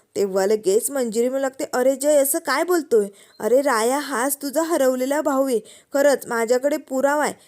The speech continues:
तेव्हा लगेच जय म्हणू लागते, "ए, उगाच काही खोटं नाटं सांगू नको, हा." त्यावर राया म्हणू लागतो, "मिस फायर, मला माहिती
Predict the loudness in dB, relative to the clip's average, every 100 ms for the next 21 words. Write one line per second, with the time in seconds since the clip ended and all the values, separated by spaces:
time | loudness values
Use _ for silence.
0 | _ -4 -2 0 -2 2 2 4 2 2
1 | -4 0 2 2 -2 _ -10 -2 0 0
2 | 0 -2 0 0 2 0 -2 -2 -2 -2
3 | -2 -2 -2 -2 -4 -8 _ -8 -6 -2
4 | -2 0 0 -2 -2 -4 -4 -2 -2 -2
5 | -2 -2 -4 _ _ -6 0 0 2 -2
6 | -4 -8 -10